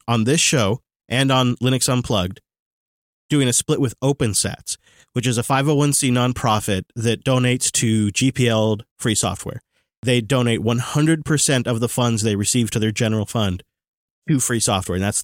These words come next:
that we were sending it to their general fund address. And so for the last month and change, when you were boosting office hours, a split, a fifteen percent split, I think it was, or something, seventeen percent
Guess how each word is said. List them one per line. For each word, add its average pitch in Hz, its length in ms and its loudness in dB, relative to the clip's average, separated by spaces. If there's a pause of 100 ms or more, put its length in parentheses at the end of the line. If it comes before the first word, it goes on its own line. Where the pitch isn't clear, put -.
that 131 240 0
we 135 140 2
were 123 140 4
sending 120 260 2
it 104 80 -4
to - 80 -4
their 104 80 0
general 98 320 -2
fund 98 400 -4
address. 95 440 -4 (440)
And 123 180 -2
so 131 140 2
for 131 160 -2
the 120 80 0
last 139 380 0
month 139 260 2
and 160 140 2
change, 120 360 0
when 117 160 0
you 127 120 4
were 123 100 2
boosting 127 420 0
office 143 360 2
hours, 95 400 0 (500)
a 113 80 -2
split, - 500 0 (140)
a 131 60 0
fifteen 165 360 0
percent 156 380 0
split, 156 260 0
I 147 60 0
think 143 160 -2
it 131 40 -2
was, 143 220 2
or 123 80 0
something, 143 220 -2
seventeen 135 400 0
percent 131 320 -2